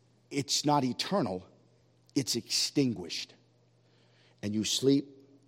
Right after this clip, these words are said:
mm, and it's over. That's not true. Even if, even if we didn't believe what we believe about Jesus, it's not true.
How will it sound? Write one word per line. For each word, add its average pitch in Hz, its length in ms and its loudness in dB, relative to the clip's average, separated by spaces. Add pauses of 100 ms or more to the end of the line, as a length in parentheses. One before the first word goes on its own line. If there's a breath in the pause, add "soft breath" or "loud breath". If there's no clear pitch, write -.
(160)
mm, 67 640 -8 (2000)
and 110 100 -2
it's 101 160 -6
over. 80 160 -10 (4000 soft breath)
That's 104 200 -6
not 90 140 -8
true. 90 240 -12 (1200 soft breath)
Even 143 240 4
if, 127 120 0 (2250 soft breath)
even 135 240 4
if 104 100 -2
we 117 120 2
didn't 110 200 2
believe 101 260 2
what 98 100 -4
we 104 140 0
believe 92 320 0
about 92 240 -2
Jesus, 98 400 -2
it's - 140 -6
not 80 160 -6
true. 78 240 -8